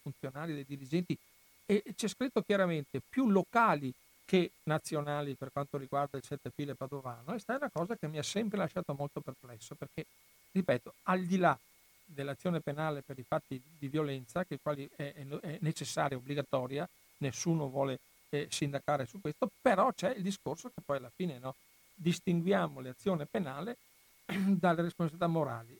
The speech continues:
E alla fine non, alla fine siamo riusciti, dopo quaranta anni, a essere ancora divisi. Dico siamo, perché la città, se tu capita di leggere qualcosa o di scrivere, tu fare una serata, un convegno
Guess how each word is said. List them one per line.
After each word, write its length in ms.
E 80
alla 140
fine 420
non, 560
alla 180
fine 200
siamo 240
riusciti, 400
dopo 300
quaranta 460
anni, 200
a 40
essere 240
ancora 240
divisi. 480
Dico 240
siamo, 420
perché 260
la 140
città, 420
se 180
tu 140
capita 400
di 200
leggere 420
qualcosa 520
o 40
di 100
scrivere, 520
tu 100
fare 160
una 120
serata, 460
un 120
convegno 600